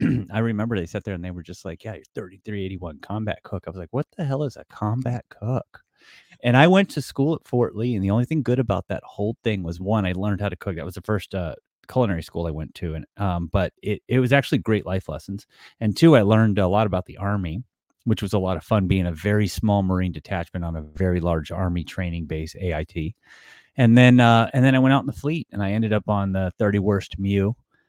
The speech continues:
um, you know, on the Germantown. And I was so blessed about midway through, so a year-long tour, in the middle of it, I got, uh, some lieutenant came down and was just like, "Hey, you seem rather unhappy."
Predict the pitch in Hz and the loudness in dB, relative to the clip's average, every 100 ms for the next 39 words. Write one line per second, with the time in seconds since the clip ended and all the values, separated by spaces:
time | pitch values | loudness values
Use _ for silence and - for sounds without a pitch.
0 | _ 98 92 87 90 85 - 104 101 92 | _ 0 2 2 0 -4 -2 2 2 2
1 | 87 95 104 117 - 104 92 92 - 107 | 0 0 2 2 0 -2 -2 -4 -6 -6
2 | 107 101 98 - - 135 151 104 90 87 | -4 -2 -4 -2 2 2 2 0 0 -8
3 | - - 95 82 95 117 131 110 - 110 | -14 -8 -6 -4 -2 0 2 0 0 0
4 | 104 - - 104 90 87 - 104 113 117 | 0 -2 -4 -2 -2 -4 -6 0 4 6
5 | 107 95 - 110 98 98 - 107 98 113 | 4 0 -2 0 2 0 -2 -2 0 4
6 | 110 101 92 92 _ _ _ _ _ 101 | 4 4 2 -2 _ _ _ _ _ -4
7 | 92 107 95 - 104 95 90 85 - _ | 0 2 0 -2 -2 0 0 -2 -8 _
8 | _ _ - 120 113 107 - 113 101 87 | _ _ -4 -2 0 -2 -2 -2 -2 -4
9 | - 113 101 95 95 90 82 - 90 - | -8 -4 -2 -2 -4 -4 -8 -14 -16 -12
10 | 90 78 - - - 104 120 - 196 90 | -10 -10 -14 -10 -4 -2 -2 0 0 0
11 | 85 95 98 87 87 - 92 87 - - | 0 0 0 -2 -4 -8 -8 -8 -8 -12
12 | _ | _